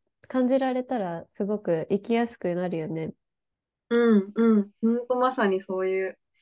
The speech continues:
Speaker 2: 感覚で、より行け、よりそこに、オーストラリアに行きたいなってそう思えて、
Speaker 1: うん。
Speaker 2: そうそう、行く決意ができたんだよね。
Speaker 1: えー、いいね、いいね。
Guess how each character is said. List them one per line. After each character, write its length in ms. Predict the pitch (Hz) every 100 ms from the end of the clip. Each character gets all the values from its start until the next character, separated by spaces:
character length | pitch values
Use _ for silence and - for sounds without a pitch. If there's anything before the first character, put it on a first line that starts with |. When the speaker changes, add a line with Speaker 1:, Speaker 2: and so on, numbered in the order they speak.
| _ _ -
Speaker 2:
感 240 | 208 202
覚 260 | 185 185 185
で、 240 | 190 196 _ _ _ _ _ _ _ _ _ _ _ 214
よ 120 | 202
り 180 | 202 202
行 200 | 214 208
け、 300 | 202 185 _ _ _ _ -
よ 160 | 214
り 100 | 208
そ 140 | 214 208
こ 140 | 208
に、 300 | 196 202 202
オ 100 | 208
ー 40 | 208
ス 60 | 220
ト 100 | 214
ラ 100 | 208
リ 100 | 185
ア 60 |
に 320 | 190 220 339 -
行 120 | 214
き 60 | 202
た 120 | 196
い 40 |
な 160 | 180 180
っ 100 | 180
て 120 | -
そ 120 | -
う 40 | - _
思 100 | 190
え 60 | 180
て、 160 | - 165
Speaker 1:
う 120 | -
ん。 40 | - _ _ _ _ _ _ _ _ _ _ _ _ _ _
Speaker 2:
そ 80 | -
う 40 | _
そ 240 | - 190 202
う、 40 |
行 80 | 202
く 160 | 208 202
決 320 | 208 202 190
意 80 | 175
が 100 | 170
で 120 | 175
き 100 | -
た 140 | 170
ん 80 | -
だ 80 | -
よ 100 | 127
ね。 220 | 175 156 - _ -
Speaker 1:
え 60 |
ー、 400 | 185 196 196 202
い 120 | 214 220
い 60 |
ね、 280 | 180 180 190
い 40 |
い 40 | 190
ね。 400 | 175 170 175